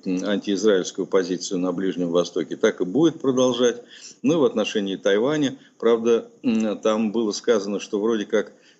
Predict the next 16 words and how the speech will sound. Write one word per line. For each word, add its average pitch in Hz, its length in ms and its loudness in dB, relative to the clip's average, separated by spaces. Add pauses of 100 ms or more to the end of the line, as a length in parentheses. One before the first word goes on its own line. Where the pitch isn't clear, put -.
(140)
м, 95 440 0
с-, 95 400 -2
силовым 110 540 2
путем, 107 380 0
то 90 100 -2
есть 82 140 -6
военный-, 104 400 2
бы-, 95 360 -2
военным 107 480 2
путем 104 400 0
он 92 240 -4
не 101 80 -4
собирается 127 580 0
Тайвань 92 420 2
проглотить, 90 640 -2
но, 139 360 2